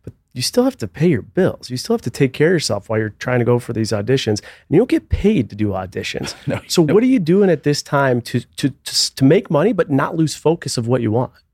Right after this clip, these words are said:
Speaker 2: Well, again, I, I wish I could say that that's not what happened. I was waiting tables in, at a, here in New York City and making money. And I just thought, "Oh," I, and so then my focus shifted to making money and surviving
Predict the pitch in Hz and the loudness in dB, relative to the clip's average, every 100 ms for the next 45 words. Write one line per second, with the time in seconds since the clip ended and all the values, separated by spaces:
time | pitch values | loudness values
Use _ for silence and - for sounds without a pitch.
0 | _ 123 120 139 110 120 78 73 _ - | _ -2 0 0 0 -2 -4 -10 _ -4
1 | 90 90 90 - 87 90 87 78 _ _ | -2 -2 -4 -6 -2 -2 -2 -6 _ _
2 | _ 92 98 - - 87 - 90 - - | _ -6 -4 -4 -4 -6 -4 -8 -4 -2
3 | 90 82 76 80 - 113 104 85 69 - | -2 -2 -4 -4 -2 -2 -2 -4 -10 -16
4 | - - 82 80 76 82 92 127 139 85 | -20 -12 -8 -8 -6 -4 -4 -2 -2 -2
5 | 78 80 - - 85 82 80 80 80 - | -8 -12 -16 -10 -8 -6 -6 -6 -6 -6
6 | 82 85 85 82 80 - 90 80 - _ | -8 -6 -6 -6 -4 -2 -2 -4 -12 _
7 | _ _ _ _ 87 85 82 82 87 78 | _ _ _ _ -6 -2 -4 -4 -8 -4
8 | 110 95 73 _ - 85 80 80 82 - | -2 -4 -10 _ -12 -8 -6 -8 -8 -6
9 | 87 139 160 85 - _ 87 90 - 90 | -4 -2 -2 -4 -10 _ -4 -4 -6 -6
10 | - 82 98 92 82 _ _ 90 82 - | -6 -2 -2 -2 -4 _ _ -6 -4 -2
11 | 90 82 78 - 92 - 76 - 80 78 | -2 -2 -8 -4 -6 -6 -10 -6 -6 -6
12 | 78 80 85 82 76 80 - 71 80 87 | -8 -6 -4 -6 -8 -10 -10 -8 -2 -2
13 | 73 69 73 | -2 -8 -18